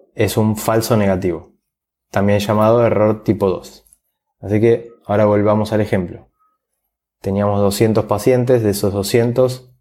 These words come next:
noventa están enfermos, ciento diez no lo están. Supongamos entonces que de los noventa enfermos, el modelo acertó ochenta y en diez se equivocó.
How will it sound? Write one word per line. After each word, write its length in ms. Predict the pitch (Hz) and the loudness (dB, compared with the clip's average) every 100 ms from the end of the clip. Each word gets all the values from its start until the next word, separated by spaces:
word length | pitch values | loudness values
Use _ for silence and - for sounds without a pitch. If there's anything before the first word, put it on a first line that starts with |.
| - | -6
noventa 540 | 101 101 113 120 120 | -2 2 2 2 0
están 220 | 110 107 | -2 -2
enfermos, 600 | 104 101 120 123 127 127 - | -2 0 -2 0 -4 -6 -10
ciento 380 | - 104 101 104 | -4 -2 0 0
diez 200 | 110 110 | 0 0
no 80 | |
lo 80 | 110 | -4
están. 460 | 107 - 147 160 - _ _ _ _ _ | -2 0 -2 -4 -14 _ _ _ _ _
Supongamos 600 | - 95 98 110 117 104 | -8 -4 0 2 2 0
entonces 600 | 107 120 123 127 127 - _ _ _ _ _ | 0 2 2 0 -2 -16 _ _ _ _ _
que 360 | - 113 120 120 | 0 2 2 -2
de 120 | 104 | -2
los 140 | 98 95 | 0 0
noventa 400 | 104 117 120 110 | 0 0 2 0
enfermos, 840 | 104 - 131 117 123 127 - _ _ - | -2 0 0 0 -4 -6 -14 _ _ -8
el 180 | 110 98 | -2 0
modelo 400 | 101 107 120 117 | 2 4 4 2
acertó 680 | - 101 98 113 120 - - | 0 -4 0 0 0 -4 -8
ochenta 840 | 101 - 127 123 143 165 - _ _ - | -6 0 0 2 0 -2 -8 _ _ -4
y 120 | 110 | 0
en 120 | 98 | 2
diez 240 | 107 120 120 | 2 2 2
se 100 | 110 | 0
equivocó. 600 | 104 95 92 82 - | 2 0 -2 -8 -10